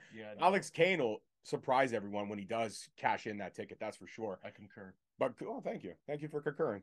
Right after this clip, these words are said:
Speaker 2: Look at that. We concurred once in a while. It's only been two years we've concurred, finally.
Speaker 1: We concur on things.
Speaker 2: Not all the time.
Speaker 1: It's concurrence.
Speaker 2: Not a lot of concurrence. It's very karmatic concurrence.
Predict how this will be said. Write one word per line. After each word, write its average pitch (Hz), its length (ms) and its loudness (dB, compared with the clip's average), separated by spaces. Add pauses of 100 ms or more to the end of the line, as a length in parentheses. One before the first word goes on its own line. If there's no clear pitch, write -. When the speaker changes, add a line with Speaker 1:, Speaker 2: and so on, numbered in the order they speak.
(140)
Speaker 2:
Look 135 100 -6
at 143 60 -2
that. 123 180 4
We 110 60 -6
concurred 120 440 -6
once 123 200 -4
in 127 60 -6
a 127 40 -2
while. 110 400 -2
It's - 100 -16
only 117 120 -4
been 117 140 -6
two 131 120 -8
years 120 260 -2
we've 101 140 -10
concurred, 98 420 -10
finally. 101 280 -6
Speaker 1:
We - 120 -16
concur 117 400 -8
on 98 120 -4
things. 135 360 -10
Speaker 2:
Not 370 440 4
all 302 180 10
the 175 80 0
time. 120 440 4
Speaker 1:
It's - 120 -20
concurrence. 269 560 2
Speaker 2:
Not 233 560 12
a 185 60 8
lot 160 240 10
of 151 40 0
concurrence. 110 640 -2 (300)
It's 175 160 8
very 220 260 10
karmatic 151 520 8
concurrence. 113 580 -6